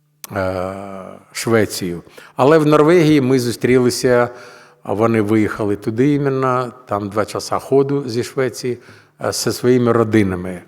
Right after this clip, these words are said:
Світлину можна іншу поставити. Ось так ми виглядаємо. Це перші хвилини нашої зустрічі Олексія зі своєю дружиною і я зі своєю. Ми не бачились трохи більше сімі місяців,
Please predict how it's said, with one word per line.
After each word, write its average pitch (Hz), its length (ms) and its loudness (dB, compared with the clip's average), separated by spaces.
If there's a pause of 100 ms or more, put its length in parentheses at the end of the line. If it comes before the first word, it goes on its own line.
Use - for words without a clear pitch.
(100)
Світлину 101 540 -6
можна 95 320 -8
іншу 123 380 -8
поставити. 110 580 -10 (840)
Ось 135 260 0
так 120 300 2
ми 110 100 0
виглядаємо. 113 880 0
Це 107 420 -6
перші 123 500 0
хвилини 117 640 -2
нашої 104 440 -4
зустрічі 127 720 -4 (480)
Олексія 107 640 -2
зі 92 120 -10
своєю 123 400 0
дружиною 117 760 -2
і 107 140 -2
я 107 320 -2 (120)
зі 107 160 -12
своєю. 95 600 -6 (600)
Ми 131 140 0
не 131 100 0
бачились 113 720 0
трохи 113 340 -2
більше 110 440 -4
сімі 107 340 -6
місяців, 135 720 -4